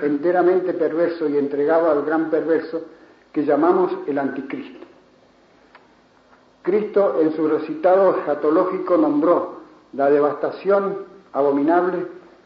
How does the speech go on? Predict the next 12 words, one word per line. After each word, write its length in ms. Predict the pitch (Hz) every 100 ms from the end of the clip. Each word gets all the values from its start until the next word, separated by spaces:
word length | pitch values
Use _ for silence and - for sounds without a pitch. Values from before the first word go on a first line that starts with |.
| _ _ _ _ _ _ -
o 100 | 147
ab-, 340 | 147 151 151 147
ab-, 360 | 139 139 147
abominación 800 | 135 139 143 139 139 - 180 185
devastadora, 840 | 175 156 127 - 135 160 180 170 - - -
como 280 | 151 147 135
dijo 420 | 170 - - 170 - - - - - _
Daniel 460 | 131 143 165 165 -
profeta, 520 | 147 - 151 - 107 - - - - - - - - - _ _ _ _
el 180 | 143 143
cual 220 | - 190
lo 100 | 190